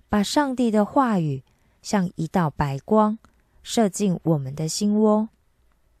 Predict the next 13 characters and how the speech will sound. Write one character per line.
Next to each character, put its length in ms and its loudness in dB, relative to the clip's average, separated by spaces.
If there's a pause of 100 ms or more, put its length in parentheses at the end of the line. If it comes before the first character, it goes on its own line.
(420)
为 220 4
我 160 4
们 320 0
驱 260 -2
除 400 -2
一 140 -4
切 300 -2
的 120 0
黑 240 -2
暗 320 -2
和 200 -6
罪 400 0
恶， 280 -2